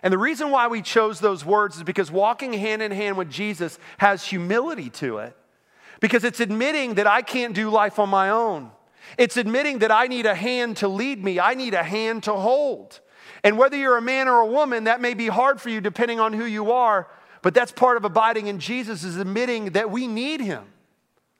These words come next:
There's humility involved. There's protection involved. There's strength involved. There's provision involved. That I understand that I'm holding the hand of Jesus,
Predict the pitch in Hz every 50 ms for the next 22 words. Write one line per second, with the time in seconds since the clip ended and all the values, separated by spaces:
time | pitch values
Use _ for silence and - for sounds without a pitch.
0 | _ _ _ _ _ - - - - - 214 233 - - - 240 226 226 262 294
1 | 302 294 277 254 220 208 185 151 196 185 175 170 160 156 220 233 - - - 247
2 | - - - 254 285 285 - - - 247 220 202 185 165 196 180 175 170 165 156
3 | 143 - - - - - - 240 - - - - - 254 277 285 285 - - 247
4 | 214 190 156 196 180 175 175 165 151 220 233 - - - 254 185 160 254 294 302
5 | 214 233 254 233 214 196 180 160 180 165 160 151 147 139 127 120 110 - - -
6 | _ _ _ _ _ _ _ _ _ _ _ _ - _ - 208 220 233 254 285
7 | 294 247 220 - - - 262 269 254 226 214 214 233 247 247 208 240 254 254 254
8 | 226 233 220 202 190 180 175 196 226 240 247 262 269 277 277 262 226 254 - 208
9 | 190 165 151 131 - 170 170 254 254 226 151 170 175 165 156 -